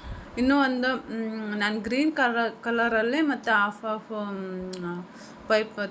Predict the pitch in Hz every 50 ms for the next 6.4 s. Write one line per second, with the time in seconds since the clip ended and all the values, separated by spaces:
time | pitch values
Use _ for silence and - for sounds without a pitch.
0 | - - - - 214 208 208 233 226 226 220 226 214 196 196 202 208 208 208 220
1 | 208 208 208 208 190 180 214 240 240 226 208 208 208 196 185 190 196 208 214 208
2 | 202 202 190 196 196 196 208 220 226 220 208 185 - - 202 202 196 190 185 185
3 | 185 190 - - - 196 196 190 190 - - 190 190 185 185 185 208 226 226 208
4 | 190 190 196 190 190 202 208 202 190 180 180 175 180 185 185 190 185 185 185 170
5 | 180 190 - - - 208 202 220 262 302 - - - - - - - - - -
6 | - 175 190 190 190 185 185 185